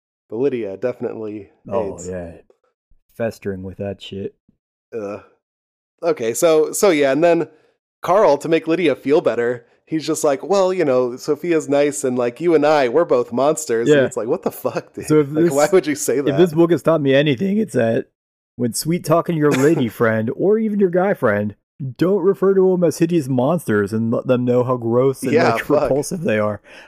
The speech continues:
Speaker 2: Apparently, girls don't like that kind of sweet talk.
Speaker 1: No, definitely not.
Speaker 2: The more you know.
Speaker 1: That's what, what to take away from all this.
Speaker 2: Yeah, that's, <laughs> that's the big key.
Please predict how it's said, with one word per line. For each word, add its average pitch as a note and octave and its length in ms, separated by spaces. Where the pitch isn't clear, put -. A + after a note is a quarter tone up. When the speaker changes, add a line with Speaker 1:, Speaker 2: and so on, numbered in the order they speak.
Speaker 2:
Apparently, C#3 1000
girls F3+ 360
don't F#3 240
like F#3 260
that D#3+ 180
kind F3+ 180
of E3 100
sweet G#3 280
talk. A2 400
Speaker 1:
No, C3+ 240
definitely C#3+ 460
not. B2+ 400
Speaker 2:
The G#2+ 140
more B2 240
you C#3 120
know. C#3+ 360
Speaker 1:
That's - 160
what, A#2+ 180
what C3 180
to C3 60
take C3+ 280
away A#2+ 260
from G#2+ 220
all G2 100
this. G2 220
Speaker 2:
Yeah, G2+ 340
that's, - 300
<laughs> - 100
that's - 180
the D#3+ 120
big C3 240
key. G#2+ 340